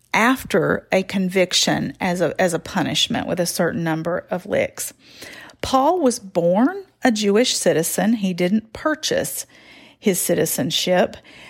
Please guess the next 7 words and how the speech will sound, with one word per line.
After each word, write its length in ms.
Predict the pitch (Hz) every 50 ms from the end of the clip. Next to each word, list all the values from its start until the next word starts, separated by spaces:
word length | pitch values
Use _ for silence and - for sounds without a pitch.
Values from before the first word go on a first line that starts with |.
| - - -
That 320 | 180 185 190 202 240 233
makes 340 | 233 254 247 247 220 - -
his 200 | - 240 226 226
claim 420 | - - - 226 208 208 208 208
to 120 | 208 208 190
Roman 380 | 190 190 190 190 190 185 185
citizenship 960 | 180 - 196 185 185 185 - - 180 170 - - - 175 170 175 - - -